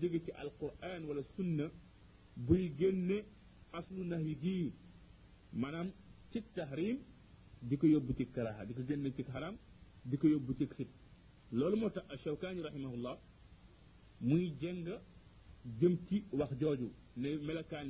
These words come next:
wi aay gi ñu aay jëf ko ci julli àgg na darajay tahrim, muy darajay xaram, àgg na darajay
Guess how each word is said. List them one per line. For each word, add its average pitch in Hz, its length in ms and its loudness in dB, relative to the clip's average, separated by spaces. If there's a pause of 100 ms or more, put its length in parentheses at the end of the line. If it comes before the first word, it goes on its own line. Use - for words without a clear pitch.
wi 190 220 2 (1040)
aay 147 320 -8
gi 185 100 -6
ñu 208 160 -2
aay 175 200 -8 (100)
jëf 160 180 -2
ko 160 160 -6
ci 147 160 -8
julli 151 320 2 (480)
àgg 143 280 -10 (100)
na 165 140 -6 (440)
darajay 127 520 -2 (640)
tahrim, 127 340 -6 (240)
muy 123 120 0
darajay 120 280 -2
xaram, 104 280 -8
àgg 123 240 -8
na 151 120 -4 (120)
darajay 120 320 0